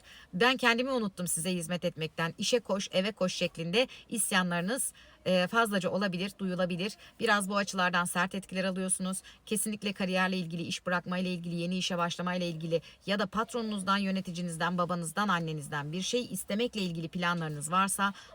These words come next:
ben bunu Nisan sonuna ertelemenizi tavsiye ediyorum. Çünkü oralardan hayır cevabı alıp kırılabilirsiniz sevgili yükselen oğlak burçları. O yüzden, e, çok, e, bunlarla ilgili, e, görüşmeye uygun olmadığını söylemek isterim. Sevgili kova burçları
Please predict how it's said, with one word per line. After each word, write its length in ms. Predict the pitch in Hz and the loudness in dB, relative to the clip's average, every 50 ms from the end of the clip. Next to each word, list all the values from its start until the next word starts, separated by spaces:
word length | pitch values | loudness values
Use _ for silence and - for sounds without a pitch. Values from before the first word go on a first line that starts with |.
| - | -6
ben 280 | 185 196 214 220 220 196 | 2 4 4 4 4 2
bunu 300 | 180 185 202 214 202 - | 0 0 -2 -2 -2 -2
Nisan 340 | 185 185 175 - 202 185 190 | -2 -4 -2 -2 -2 -2 -2
sonuna 380 | 185 - 180 170 170 175 185 - | -2 -2 -4 -2 0 0 0 2
ertelemenizi 640 | - 175 175 - 180 160 160 160 160 151 143 - - | 2 0 0 0 0 -2 0 -2 -4 -4 -6 -8 -4
tavsiye 380 | - 165 170 170 - - 180 180 | 0 0 0 0 0 -2 -2 -4
ediyorum. 340 | 170 180 180 180 196 190 - - - - - | -2 -2 0 0 0 -2 -4 -6 -14 -18 -12
Çünkü 260 | - - 214 185 - | -8 -6 -6 -6 -4
oralardan 500 | - - 190 185 175 165 156 151 156 151 | -2 0 0 2 2 0 0 0 -2 -4
hayır 280 | 151 151 180 180 175 160 | -2 -2 -2 -2 -2 -2
cevabı 380 | 156 160 151 151 143 139 131 123 | -4 -4 -2 -2 -2 -4 -4 -6
alıp 240 | - 160 160 165 - _ - _ _ _ | -8 -8 -10 -10 -12 _ -20 _ _ _
kırılabilirsiniz 680 | - 196 180 170 165 147 147 143 139 - - - - - | -6 -4 -2 0 -2 -2 -2 -4 -4 -6 -6 -6 -8 -10
sevgili 360 | - - 143 156 156 147 139 | -8 -6 -6 -6 -6 -6 -8
yükselen 360 | 131 131 - - 123 123 123 | -8 -10 -10 -10 -8 -8 -8
oğlak 360 | 123 127 123 120 131 143 - - | -8 -8 -6 -6 -8 -8 -10 -14
burçları. 360 | 147 - - 131 143 165 185 - - - - - | -16 -12 -8 -6 -4 -4 -6 -6 -12 -20 -8 -4
O 80 | - | -2
yüzden, 380 | 180 160 143 - 160 180 202 190 - - - - - _ 156 | -2 -2 -2 -2 -2 -2 -2 -2 -6 -14 -20 -20 -8 _ 0
e, 440 | 165 165 160 156 151 151 151 160 165 | 2 2 2 2 0 0 -2 -4 -2
çok, 260 | - 277 254 - - - - | -2 -2 -2 -2 -4 -8 -6
e, 120 | 190 185 185 | -6 -4 -4
bunlarla 300 | 190 190 196 185 175 175 | 0 2 2 2 2 2
ilgili, 360 | 170 156 156 180 214 233 226 - - - - - - | -2 -2 -2 2 2 2 2 0 -8 -20 -18 -2 2
e, 140 | 165 175 | 2 2
görüşmeye 460 | 175 175 214 208 214 208 - 196 196 196 | 4 4 0 0 0 0 0 0 0 0
uygun 240 | 190 196 180 196 | 0 -2 -2 -2
olmadığını 420 | 202 208 190 170 160 151 185 240 262 | 0 0 0 -2 -2 -2 -4 -4 -2
söylemek 380 | - 214 170 165 160 151 139 | 0 0 0 0 -2 -4 -6
isterim. 300 | - - - 117 123 123 - - - - - | -8 -10 -10 -10 -10 -10 -14 -16 -20 -18 -12
Sevgili 320 | - - 302 285 262 285 | -6 -6 -4 -4 -4 -4
kova 280 | - - 254 247 226 175 | 0 2 4 4 4 2
burçları 340 | 175 - - 139 92 78 | -2 -4 -6 -6 -6 -8